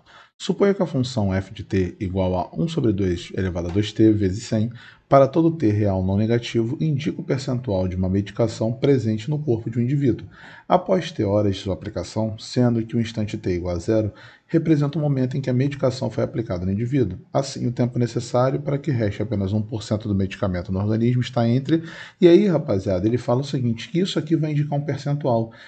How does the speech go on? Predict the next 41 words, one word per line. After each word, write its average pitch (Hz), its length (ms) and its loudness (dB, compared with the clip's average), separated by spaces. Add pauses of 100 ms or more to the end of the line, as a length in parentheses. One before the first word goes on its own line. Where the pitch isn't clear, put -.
(200)
Então, 185 340 0
esse 220 300 -2
f 214 240 0
de 185 120 -2
t 165 220 2
aqui, 123 260 2
quando 123 220 0
ele 156 120 2
se 135 140 -4
refere 127 420 -2
a 110 80 0
um 110 120 -2
por 110 220 -10
cento, 143 540 -2
eu 127 80 4
não 160 120 2
preciso 160 320 -2
escrever 135 420 2
aqui 143 360 -2
um 160 100 2
por 165 220 -8
cento. 165 400 -2 (380)
Basta 113 340 4
que - 60 -2
eu 117 60 6
escreva 120 360 2
o 165 40 -2
quê? 107 240 2 (120)
Um. 151 200 -2 (480)
E 170 140 6
um 180 200 4
vai 202 160 0
ser 160 180 4
igual 151 220 4
a 165 100 -4
quanto? 107 320 -4
Vai 101 140 -2
ser 113 200 0
igual 95 260 0
a 107 60 2
meio 107 640 2